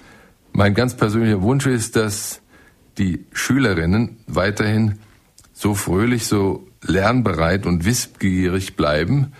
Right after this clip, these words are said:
wie sie sind. Äh, ich selbst habe ein ganz, ganz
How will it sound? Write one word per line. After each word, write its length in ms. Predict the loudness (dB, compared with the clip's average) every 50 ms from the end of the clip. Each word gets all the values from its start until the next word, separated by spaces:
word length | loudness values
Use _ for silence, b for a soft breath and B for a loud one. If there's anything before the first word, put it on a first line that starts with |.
| B B B B B B B B
wie 100 | -2 0
sie 160 | 0 0 0
sind. 540 | 0 0 2 2 2 0 -2 -4 -8 -12 -12 _ -20 -20 -20 -20 _ _ _ B B B B B B B B B B -8 -4
Äh, 340 | 0 0 2 2 0 -2 -4 -8 -18 _ _ _ _ -6
ich 180 | -4 -4 -2
selbst 400 | 0 2 2 0 0 -2 -2 0
habe 200 | 0 2 2 2
ein 280 | 2 2 0 0 -2 -6 -12 -20 -16 -8 -2
ganz, 400 | 0 0 2 2 0 -2 -2 -2
ganz 500 | 0 0 0 0 -2 -4 -6 -10 -12